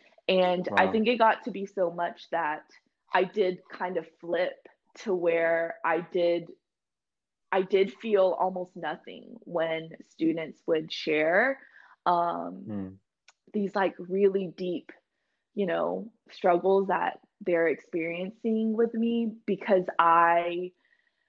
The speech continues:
Speaker 1: I didn't know how to separate. And so I think I flipped to the other side of, like, being so hardened.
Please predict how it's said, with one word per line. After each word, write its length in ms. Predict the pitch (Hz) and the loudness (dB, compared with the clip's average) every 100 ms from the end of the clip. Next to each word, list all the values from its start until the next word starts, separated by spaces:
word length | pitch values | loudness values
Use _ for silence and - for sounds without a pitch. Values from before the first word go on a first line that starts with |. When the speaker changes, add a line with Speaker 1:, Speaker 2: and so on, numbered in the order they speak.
| _ _ _ _ - | _ _ _ _ -2
Speaker 1:
I 160 | 190 | 0
didn't 540 | 190 - 214 233 233 196 | 0 2 2 2 -2 -4
know 340 | 185 185 185 | -2 0 0
how 420 | 220 - 165 165 - - | -4 -4 -4 -4 -10 -12
to 420 | 165 165 160 156 220 | -10 -6 -8 -10 -8
separate. 600 | - - 95 90 98 95 - | -6 -6 -6 -8 -8 -10 -8
And 160 | 175 | -6
so 120 | 175 170 | 4 6
I 120 | 175 | 6
think 240 | 180 202 | 2 2
I 220 | 202 175 170 - | 4 4 0 -8
flipped 320 | 185 190 _ | -6 -6 _
to 80 | 240 | -8
the 120 | 170 | -4
other 240 | - 180 180 | 0 2 0
side 400 | - 165 151 170 | 0 -4 -2 -2
of, 100 | 160 - | -6 -10
like, 340 | 147 147 139 _ - - - _ _ _ _ _ _ _ 185 | -14 -12 -16 _ -20 -20 -20 _ _ _ _ _ _ _ -8
being 320 | 196 175 180 | -2 0 -2
so 460 | 170 - - 175 165 | -12 -6 4 6 6
hardened. 800 | 160 151 147 156 139 117 - | 2 0 0 -2 -6 -6 -10